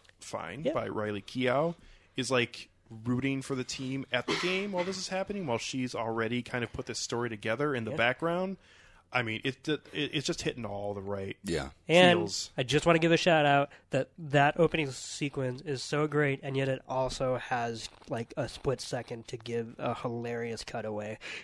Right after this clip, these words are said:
Speaker 2: where they give you the flashback as to why Joe is up in the
Speaker 1: <laughs>
Speaker 2: booth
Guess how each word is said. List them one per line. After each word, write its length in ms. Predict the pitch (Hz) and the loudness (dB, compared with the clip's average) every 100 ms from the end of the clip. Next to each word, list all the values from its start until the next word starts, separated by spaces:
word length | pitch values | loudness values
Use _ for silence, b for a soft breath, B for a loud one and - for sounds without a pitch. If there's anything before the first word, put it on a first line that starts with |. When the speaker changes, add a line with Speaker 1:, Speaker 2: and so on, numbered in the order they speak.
| B | B
Speaker 2:
where 100 | 131 | 0
they 340 | 123 123 120 - | 2 0 -4 -4
give 180 | 123 120 | -6 -4
you 140 | 120 | -6
the 80 | 113 | -8
flashback 640 | - 120 107 - 113 104 113 | -6 -4 -4 -4 -6 -8 -6
as 140 | 110 | -8
to 120 | - | -8
why 240 | 107 104 107 | -6 -4 -4
Joe 280 | - 104 101 | -4 -4 -4
is 100 | - | -6
up 240 | 107 - | -8 -8
in 100 | 104 | -10
the 240 | 101 101 - B | -8 -10 -8 B
Speaker 1:
<laughs> 240 | - - 151 | 0 2 6
Speaker 2:
booth 260 | 156 143 | 8 8